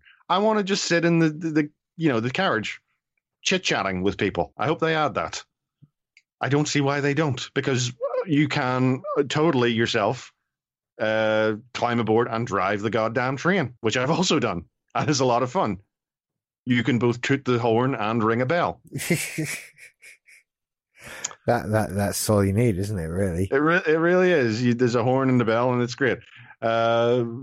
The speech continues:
Speaker 1: really slow, though. Like, oldie-timey trains. I was like, "God damn it, I can go faster than this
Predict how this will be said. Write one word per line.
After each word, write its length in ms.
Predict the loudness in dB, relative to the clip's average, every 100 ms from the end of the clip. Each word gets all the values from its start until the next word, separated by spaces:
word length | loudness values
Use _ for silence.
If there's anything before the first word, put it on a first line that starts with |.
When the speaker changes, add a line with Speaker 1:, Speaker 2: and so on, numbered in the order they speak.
| -8
Speaker 1:
really 320 | 0 2 4 2
slow, 380 | 0 0 0
though. 220 | 2 -2 -4 _ _ _ -2
Like, 160 | -2 2
oldie-timey 680 | 2 4 2 0 0 2 2
trains. 580 | 2 2 2 0 -4 -4
I 60 | 0
was 100 | 2
like, 180 | 0 -4 _ _ _
"God 220 | -2 0
damn 180 | 0 0
it, 60 | 0
I 100 | 0
can 140 | 2
go 120 | 4 2
faster 440 | 2 -2 -2 0
than 180 | 4 4
this 340 | 2 0 -2